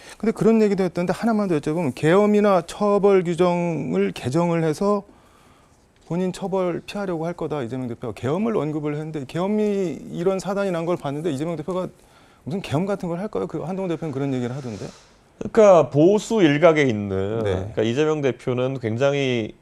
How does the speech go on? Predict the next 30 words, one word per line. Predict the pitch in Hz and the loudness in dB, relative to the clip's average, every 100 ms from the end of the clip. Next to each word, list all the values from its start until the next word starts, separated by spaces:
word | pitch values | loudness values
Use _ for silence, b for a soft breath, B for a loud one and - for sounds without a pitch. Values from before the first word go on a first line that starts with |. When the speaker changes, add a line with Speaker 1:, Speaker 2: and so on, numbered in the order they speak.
| _ _ _ | _ _ _
Speaker 2:
그들 | - 143 135 | -4 0 2
관점에서는 | 123 120 107 107 98 98 123 185 | 0 0 -2 -2 -4 -6 -6 -8
Speaker 1:
음. | 113 95 | -10 -10
Speaker 2:
이상한 | 113 127 123 | -8 -4 -4
사람이기 | 120 113 110 101 101 | -4 -4 -4 -6 -10
때문에 | - 101 98 98 104 120 135 151 _ | -10 -10 -8 -8 -8 -6 -8 -10 _
Speaker 1:
네. | 107 80 76 - | -18 -18 -18 -10
Speaker 2:
계엄을 | - 123 156 165 156 151 | 0 4 6 4 2 0
할 | |
수도 | 147 - 120 | -4 -6 -4
있다. | 107 - 117 101 - _ | -2 4 4 2 -10 _
Speaker 1:
음. | 120 107 101 | -14 -12 -10
Speaker 2:
그리고 | 92 135 139 170 196 226 _ _ _ _ _ | -2 -2 0 2 0 -2 _ _ _ _ _
민주당이 | 113 143 147 147 139 120 | -2 0 2 0 0 -4
이제 | 110 110 104 98 - _ _ _ _ - | -2 0 0 -2 -6 _ _ _ _ -8
백팔십 | 117 160 147 | -2 0 -2
석 | - 135 117 | -2 2 2
가까운 | 123 - 113 107 104 98 | 0 2 2 2 -2 -6
Speaker 1:
네. | 101 82 | -8 -6
Speaker 2:
범진보 | 185 123 127 123 104 - - 120 120 120 | -4 -4 -4 -6 -10 -14 -10 -6 -2 0
Speaker 1:
음. | |
Speaker 2:
의석을 | 110 117 | 0 -2
갖고 | 101 117 | -4 -4
있기 | 110 104 | -4 -6
때문에 | - 98 95 95 131 170 | -4 -4 -4 -4 -4 -4
계엄 | - 120 135 | 2 4 4
해제도 | 185 202 190 | 0 -2 -2
안 | 110 | -2
될 | 120 - | -2 -2
것이다. | 110 - 101 | -8 -6 -6